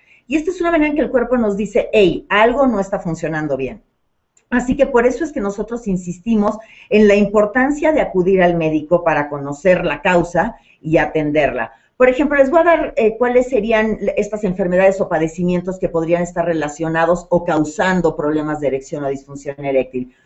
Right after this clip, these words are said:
Por ejemplo, la hipertensión, que es la presión alta, eh, tener la, la presión arterial alta, eh, por ejemplo, el colesterol alto, todos sabemos que el, el, el, los niveles altos de colesterol,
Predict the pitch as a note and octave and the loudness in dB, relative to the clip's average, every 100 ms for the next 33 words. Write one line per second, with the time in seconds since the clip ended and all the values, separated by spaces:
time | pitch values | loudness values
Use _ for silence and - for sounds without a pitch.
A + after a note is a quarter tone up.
0 | _ - G3 G3 A3+ G3 G#3+ G3 F#3 - | _ 0 2 2 0 2 6 6 4 -2
1 | - - B3 F4+ F4+ G4 A3+ G3 - F#3 | -14 -4 2 4 4 0 -2 -4 0 2
2 | G#3 C#4+ D#3+ D3+ D#3 C3 B2+ C#3 C3 A#2+ | 2 0 -2 -2 -4 -6 -10 -8 -6 -6
3 | - G#4+ - _ - C3 A#2 G#2+ G2+ F#2 | -6 -8 -10 _ -12 -8 -6 -4 -6 -8
4 | A#2 B2 B2 C3 G2 A2+ A2 A#2 C3 B2+ | -10 -8 -4 -4 -4 -6 -10 -12 -6 -6
5 | B2+ A#2+ A2+ A2+ B2+ E3+ E3+ A3+ C#4+ - | -6 -6 -4 0 2 2 2 0 0 -8
6 | - _ - F3 F3 E3+ G3 F3+ E3+ E3+ | -20 _ -2 0 2 0 0 0 2 2
7 | D#3+ D3 E3+ D#3 D3 D#3 F#3 F#3 G3 - | 0 0 -2 0 4 4 2 2 0 0
8 | C#3+ C#3 C3 B2+ B2 B2+ - A2+ A#2 A2+ | -2 -2 -2 -2 -2 -8 -10 -10 -10 -12
9 | G#2+ G#2 A2+ G#2 G2 G#2 F#2+ - A2+ A#2 | -12 -14 -16 -16 -16 -16 -20 -14 -8 -4
10 | B2+ C3 C3+ - B2+ A#2+ - A2 - C#3+ | -2 -2 -6 -8 -10 -10 -10 -12 -10 0
11 | F3+ G3+ B3+ | 4 4 2